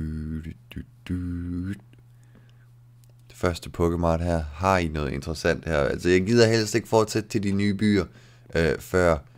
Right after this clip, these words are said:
jeg rent faktisk er nået dertil. Øh, men selvfølgelig er det noget, vi godt kan gøre. Lad os se her. Vi har ikke så mange penge. Og det er ikke fordi, vi har brug for noget, men jeg tænkte bare, at det kunne være lidt fedt, hvis der var et eller andet.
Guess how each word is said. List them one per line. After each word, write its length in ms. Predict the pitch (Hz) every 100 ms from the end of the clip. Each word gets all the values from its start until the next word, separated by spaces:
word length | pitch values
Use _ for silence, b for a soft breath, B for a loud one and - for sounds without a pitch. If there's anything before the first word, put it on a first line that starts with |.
| - -
jeg 80 | 78
rent 200 | 80 78
faktisk 280 | 80 78
er 40 | 76
nået 260 | 80 82
dertil. 360 | 71 - 76 71 b b b b -
Øh, 280 | 69 64 - - b b b -
men 140 | 87
selvfølgelig 340 | 82 76 87 85
er 60 |
det 80 | 76
noget, 180 | 80 78
vi 60 |
godt 260 | 76 78 73
kan 140 | -
gøre. 320 | 67 73 71 76 - - - - - - - - - - - - -
Lad 60 |
os 60 | -
se 260 | - 73 71
her. 200 | 69 71 b b b b b -
Vi 80 | 78
har 180 | 90
ikke 260 | 101 123 143
så 80 | 139
mange 200 | 113 101
penge. 260 | 85 78 85 - - - - - - b b b
Og 60 | 87
det 40 |
er 40 |
ikke 120 | 98 196
fordi, 140 | 147
vi 140 | 131
har 60 | 98
brug 240 | 82 101
for 80 | 98
noget, 240 | 80 69 73
men 80 |
jeg 100 | 82
tænkte 200 | - 110
bare, 140 | 123 110
at 80 | -
det 140 | 104
kunne 160 | - 87
være 220 | 82 76
lidt 200 | - 101
fedt, 260 | - 82 - -
hvis 160 | -
der 100 | -
var 200 | 78 71
et 80 | 73
eller 160 | 67 67
andet. 140 | 67